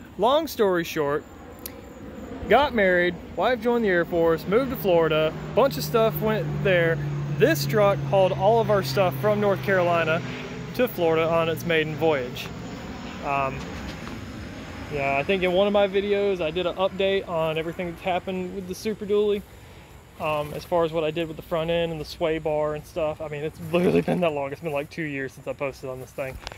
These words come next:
So what has happened? Well, not much. It's basically remained stock. Um, you can see it's still got the same tires and wheels and everything on it. Um, picked up this soft topper for a, from an eighteen Duramax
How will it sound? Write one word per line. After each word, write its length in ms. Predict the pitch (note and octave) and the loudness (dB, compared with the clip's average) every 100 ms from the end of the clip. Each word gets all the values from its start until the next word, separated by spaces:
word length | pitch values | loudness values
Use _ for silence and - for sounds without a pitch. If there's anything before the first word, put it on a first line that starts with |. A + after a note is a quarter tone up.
| - - | -14 -6
So 240 | - A3 | 2 4
what 160 | F#3 G#3+ | 4 2
has 80 | G3+ | 0
happened? 420 | G#3+ - D#3 C3 | -2 -4 -6 -4
Well, 240 | D3 F#3 | 0 2
not 240 | F3+ F3 E3 | 2 0 0
much. 300 | C#3+ B2+ D#3+ | -4 -6 -10
It's 140 | D#3 | -10
basically 440 | - F#3+ F3 G3+ F3+ | -2 0 2 2 2
remained 400 | F3+ E3+ E3 E3 | 2 0 -2 -4
stock. 400 | - B2+ - - - - - E3 | -4 -6 -6 -16 -16 -18 -12 -2
Um, 280 | D3 C#3 | 0 0
you 100 | C#3+ | -2
can 100 | D3+ | -8
see 140 | - E3 | -4 -2
it's 120 | D#3 | 0
still 120 | G3+ | 2
got 160 | F#3 F3+ | 2 0
the 80 | - | 0
same 260 | G3 F#3+ | 0 2
tires 360 | G3 F3+ F#3+ F3+ | 2 4 4 2
and 60 | |
wheels 280 | F#3 F3+ F3+ | 2 2 2
and 80 | F3+ | 2
everything 320 | F3+ E3 F3+ | 2 0 2
on 160 | E3+ F3 | 4 2
it. 120 | F3+ - - - - - | 0 -10 -20 -20 -20 -10
Um, 380 | C#3+ C#3 C#3 C#3+ | -4 -2 -2 -6
picked 200 | - F#3+ | -6 -2
up 120 | F#3 | 0
this 140 | F3 - | 0 -2
soft 280 | G3+ F#3+ G3 | 0 0 0
topper 300 | F#3 G3+ F#3+ | -2 -2 -6
for 320 | - F3+ F3 | -2 2 2
a, 280 | F3 E3+ - | 2 0 -2
from 220 | F#3+ E3 | -4 -2
an 80 | - | -2
eighteen 480 | F#3+ - G3 F#3 F3+ | -2 -2 -2 -2 2
Duramax 680 | F#3 F3+ E3+ E3+ - - | 4 2 0 -4 -8 -16